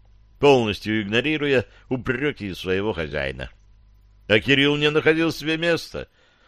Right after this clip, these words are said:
Уже сотый раз проклиная запрет на использование внутри систем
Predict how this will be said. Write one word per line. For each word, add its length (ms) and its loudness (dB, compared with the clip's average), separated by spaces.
Уже 420 2
сотый 360 -2
раз 320 0
проклиная 640 -2
запрет 760 -2
на 180 -2
использование 760 0
внутри 460 -6
систем 640 -6